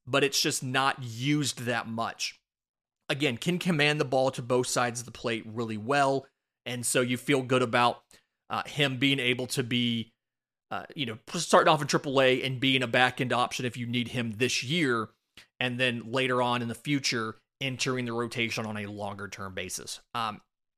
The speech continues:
right-hand pitcher Christian Mina is another international free agent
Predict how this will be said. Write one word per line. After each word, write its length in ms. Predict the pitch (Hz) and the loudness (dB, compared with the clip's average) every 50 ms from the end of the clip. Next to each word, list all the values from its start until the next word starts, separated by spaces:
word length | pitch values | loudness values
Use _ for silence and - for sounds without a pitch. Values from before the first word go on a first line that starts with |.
| _ _ _ _ _ _ - - - - | _ _ _ _ _ _ -20 -20 -10 -2
right-hand 300 | 170 214 254 262 233 - | 0 2 2 2 2 2
pitcher 200 | 226 - - 151 | 0 -2 -2 -6
Christian 500 | - - 226 208 - - 185 156 147 143 | 0 4 4 4 6 4 2 2 4 2
Mina 320 | 151 156 143 127 117 - | 2 2 2 2 0 0
is 160 | - 139 127 135 | 0 0 0 0
another 400 | 131 131 139 147 151 165 156 - | 0 2 2 4 4 4 2 2
international 540 | 147 139 135 135 131 127 120 - - 123 | 2 0 2 2 0 0 0 -2 -6 -8
free 320 | 110 - - 143 135 131 123 | -10 -8 -8 -6 -2 0 2
agent 380 | 120 120 120 113 113 107 - | 2 0 0 -2 -6 -8 -8